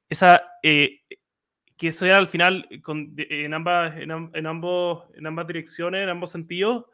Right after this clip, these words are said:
eh, permite, permite eso también. Y ahí donde te quería preguntar, eh, bueno, tú, eh, me encanta porque, bueno, ustedes son una empresa fintech que están desarrollando fintech desde Curicó. Ahí me contaste que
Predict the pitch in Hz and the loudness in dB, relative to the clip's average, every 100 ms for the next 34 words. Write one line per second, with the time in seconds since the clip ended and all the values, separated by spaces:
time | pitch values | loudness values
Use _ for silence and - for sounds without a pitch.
0 | _ - _ _ _ 156 151 151 151 170 | _ -20 _ _ _ 0 2 0 0 0
1 | 170 180 180 175 170 165 156 170 180 175 | 4 6 6 6 4 0 0 2 4 4
2 | 165 180 - 151 143 139 139 _ - _ | 4 2 0 -4 -2 -4 -6 _ -20 _
3 | - 170 233 277 262 214 202 220 240 208 | 2 4 4 4 2 2 4 4 4 2
4 | 202 226 269 - 190 175 180 175 190 143 | 4 4 4 -2 2 6 6 4 2 0
5 | 143 - 214 277 311 _ _ 170 165 160 | -4 -2 2 2 0 _ _ -2 0 2
6 | 160 160 - 165 160 190 190 208 175 180 | 2 0 -2 -4 0 0 2 2 2 2
7 | 160 151 180 165 180 175 170 185 185 185 | 2 0 -2 -4 0 0 0 -2 0 2
8 | 175 175 190 175 180 180 170 165 170 170 | 2 0 -4 -4 -4 -4 -4 -2 -2 -2
9 | 165 175 165 185 165 _ _ _ _ - | -4 -6 -4 -4 -4 _ _ _ _ -6
10 | 156 160 160 151 165 196 262 - _ - | -2 0 -2 0 2 2 2 -4 _ -4
11 | 156 165 170 160 170 170 165 165 | 0 0 0 0 0 0 -2 -4